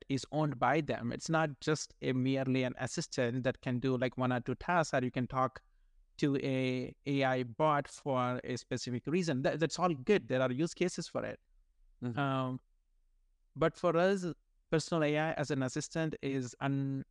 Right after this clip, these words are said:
Speaker 1: is underselling. I think there is a lot more beautiful thing about this core idea of having this as an asset to you
Speaker 2: Mm-hmm.
Speaker 1: that belongs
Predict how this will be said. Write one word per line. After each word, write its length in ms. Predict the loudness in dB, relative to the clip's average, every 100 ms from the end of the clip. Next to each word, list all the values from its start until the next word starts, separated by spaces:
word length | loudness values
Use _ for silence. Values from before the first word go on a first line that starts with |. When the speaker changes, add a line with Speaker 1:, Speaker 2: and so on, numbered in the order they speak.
| _ -6
Speaker 1:
is 140 | 0
underselling. 600 | 2 0 0 -4 -6 -6
I 80 | -2
think 200 | 2 2
there 100 | 2
is 100 | 0
a 40 | 0
lot 160 | 0 0
more 180 | 0
beautiful 380 | 2 0 0 -4
thing 340 | -2 -4 -4 -8 _ _ _ -4
about 280 | 2 2 2 -2 _ _ _ _ _ -4
this 120 | -2
core 240 | 2 4
idea 280 | 4 2 2
of 140 | 0
having 400 | -4 -2 0 2
this 160 | 0 -2
as 100 | -2
an 120 | -2 -2
asset 460 | -4 -6 -12 -14 -20 _ _ -2
to 120 | 2
you 220 | 4 2
Speaker 2:
Mm-hmm. 380 | 0 -2 0 0 0
Speaker 1:
that 160 | -2
belongs 420 | 2 2 0 -6